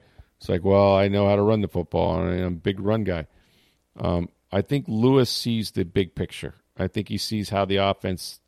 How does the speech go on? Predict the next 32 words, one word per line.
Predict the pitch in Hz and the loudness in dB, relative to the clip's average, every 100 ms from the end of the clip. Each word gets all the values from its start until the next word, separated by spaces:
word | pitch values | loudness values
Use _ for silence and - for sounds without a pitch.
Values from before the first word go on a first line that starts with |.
| _ _ - | _ _ -6
complements | 95 85 87 85 - | -4 -4 -4 -6 -8
the | 87 | -6
defense | 120 113 110 104 - | -4 -4 -2 -4 -4
and | 95 | -6
how | 95 95 | -2 -2
to | |
win | 92 98 92 90 | -2 -2 -2 -2
games. | 98 92 80 - - _ _ _ _ - | -2 -2 -6 -12 -20 _ _ _ _ -8
Um, | 95 87 85 85 - - | -4 -2 -2 -4 -8 -8
and | 98 92 | -4 -4
so | - 101 98 92 92 _ _ _ _ _ _ _ | 0 2 2 2 -4 _ _ _ _ _ _ _
his, | 92 98 - | -2 -2 -2
his | 110 92 | -4 -4
experience | 90 - 117 117 113 | -4 -4 -2 -2 -2
at | 104 | -6
quarterback, | - 110 107 107 107 110 _ _ | -2 2 2 2 2 0 _ _
m-, | 107 98 95 | -8 -6 -8
you | 107 | -6
know, | 87 76 _ _ - | -6 -6 _ _ -10
again, | 85 110 107 95 | -4 -2 0 -2
wasn't | 101 104 101 98 | 0 0 0 -4
the | |
quarterback | - 104 98 87 | -2 0 0 -2
in | |
the | 95 | -2
N | 98 | -2
F | 90 | 0
L | 101 92 | 0 2
the | |
way | 90 87 | 0 0
Leftwich | 113 143 110 98 | 2 2 0 -2
was, | 95 92 90 | 0 0 -2